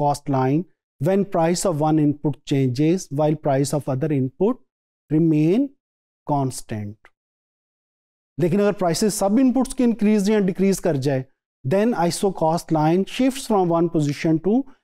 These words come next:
another position, but there is no change in the slope of iso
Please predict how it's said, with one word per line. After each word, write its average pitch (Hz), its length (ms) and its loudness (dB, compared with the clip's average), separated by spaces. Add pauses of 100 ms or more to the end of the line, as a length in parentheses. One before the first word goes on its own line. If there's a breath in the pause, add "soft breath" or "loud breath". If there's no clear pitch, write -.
(140)
another 180 420 0
position, 123 600 -4 (280)
but 160 220 0
there 170 280 2
is 180 420 0 (320)
no 190 160 2 (120)
change 180 340 0
in 175 100 2
the 170 80 2
slope 147 320 -2
of 151 120 -4
iso 135 300 -6